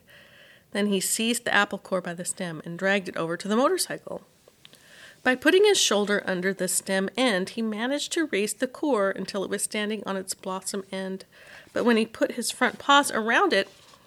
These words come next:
and tried to lift it, he found he could not. The core was too heavy to lift up onto the seat of the motorcycle. Ralph was disappointed,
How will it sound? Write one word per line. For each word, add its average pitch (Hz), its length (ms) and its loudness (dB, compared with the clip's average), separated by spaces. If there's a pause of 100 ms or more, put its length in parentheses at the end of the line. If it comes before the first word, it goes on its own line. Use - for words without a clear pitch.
(380)
and 240 200 6
tried 339 300 6
to 220 80 2
lift 262 260 4
it, - 120 0
he 220 120 -6
found 240 340 2
he 202 120 -6
could - 300 -6
not. 190 420 -4 (680)
The 254 100 4
core 277 340 6
was 196 240 4
too 359 420 4
heavy 233 300 -2
to 233 140 -4
lift 180 400 0
up 175 340 -2
onto 180 280 -8
the 170 100 -10
seat - 360 -6
of 180 140 -14
the 196 60 -6
motorcycle. 165 760 -8 (560)
Ralph 202 400 4
was 262 140 2
disappointed, 214 720 0